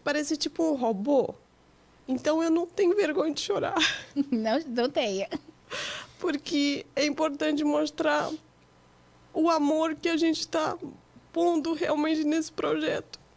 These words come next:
Speaker 1: E o sacrifício que todo mundo faz. É incrível por algo, por algo tão grande que a gente tá construindo. Porque a pessoa pe-, pode pensar,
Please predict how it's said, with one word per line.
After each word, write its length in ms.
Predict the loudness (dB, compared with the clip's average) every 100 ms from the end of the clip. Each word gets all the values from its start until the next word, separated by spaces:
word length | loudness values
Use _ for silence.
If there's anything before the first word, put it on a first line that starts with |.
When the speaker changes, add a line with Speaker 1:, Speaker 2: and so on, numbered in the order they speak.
| _ _ -20 _ _ _ _ _ _ -6
Speaker 1:
E 80 | -4
o 60 |
sacrifício 960 | 0 0 0 -6 -10 -10 -10 -6 -4 -4
que 80 | -6 -12
todo 280 | -12 -12 -6
mundo 300 | -6 -6 -8 -6
faz. 560 | -4 -4 -8 -16 -20 -20 -20 -20 -20 -20 -20 -20 -20 -20 -18 -4
É 80 |
incrível 720 | -2 -2 -6 -4 -4 -2 -4 -4
por 220 | -6 -2
algo, 340 | -2 -2 -8 -14 -10
por 160 | -6 -2
algo 280 | -2 -4 -8
tão 320 | -6 -4 -2
grande 400 | -2 -2 -4 -2
que 80 | -2
a 40 |
gente 220 | 0 -2 -2
tá 200 | -4 -4
construindo. 720 | -2 -2 -2 -6 -6 -6 -10 -20 _ -20 -20 -20 -20 -20 -20 -12
Porque 500 | -10 -10 -6 -6 -6 -12 -20 -20 -20 -20 -20 -10
a 120 | -4 -2
pessoa 340 | -2 -2 -2
pe-, 220 | -2 -4
pode 280 | -2 -2 -2
pensar, 460 | -2 -2 -2 -2